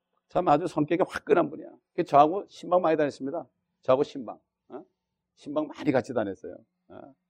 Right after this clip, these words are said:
어, 다운타운 전도도 같이 나가고요. 새벽기도 끝나고 공원 전도, 저기 아주사 공원 가서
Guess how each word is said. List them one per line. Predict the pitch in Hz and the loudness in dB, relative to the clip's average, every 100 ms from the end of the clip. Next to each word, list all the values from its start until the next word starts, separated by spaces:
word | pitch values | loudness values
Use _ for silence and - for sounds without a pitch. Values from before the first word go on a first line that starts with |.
| _ _ _ _ | _ _ _ _
어, | 98 113 _ | -18 -18 _
다운타운 | 110 117 120 131 | -2 -2 -2 -4
전도도 | 113 113 117 | -6 -8 -6
같이 | 104 120 | -8 -8
나가고요. | 107 101 113 156 | -8 -8 -10 -14
새벽기도 | - 127 113 117 | -12 -10 -6 -6
끝나고 | 107 120 120 131 | -8 -8 -8 -8
공원 | - 117 120 | -4 -4 -4
전도, | 120 117 110 | -8 -10 -8
저기 | 107 117 | -6 -4
아주사 | 107 104 117 | -4 -4 -6
공원 | 104 107 113 110 | -8 -8 -10 -10
가서 | 107 113 | -12 -14